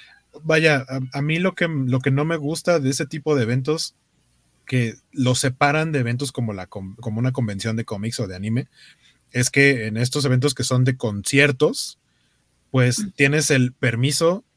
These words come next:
Speaker 1: eh, entre comillas, bueno, no, no entre comillas, tal cual tienes el permiso de que si estás consumiendo algo, bebida o comida, eh, alimentos, tienes permiso de no traer el cubrebocas. Entonces,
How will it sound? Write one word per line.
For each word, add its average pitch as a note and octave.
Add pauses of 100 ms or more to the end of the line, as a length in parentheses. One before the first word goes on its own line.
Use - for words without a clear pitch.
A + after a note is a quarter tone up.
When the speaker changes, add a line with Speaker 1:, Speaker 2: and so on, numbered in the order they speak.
Speaker 1:
eh, A2 (340)
entre G#2
comillas, B2
bueno, E3
no, E3+
no E3+
entre C#3+
comillas, C3
tal G2+
cual C#3+
tienes D3+
el B2+
permiso C3 (340)
de C3
que B2+
si C#3
estás D#3
consumiendo D3
algo, C#3 (260)
bebida C3+ (180)
o A2+
comida, C3+ (600)
eh, G#2
alimentos, A#2+ (680)
tienes C#3+
permiso C3
de C3
no B2
traer B2+
el A#2
cubrebocas. G#2+
Entonces, B2+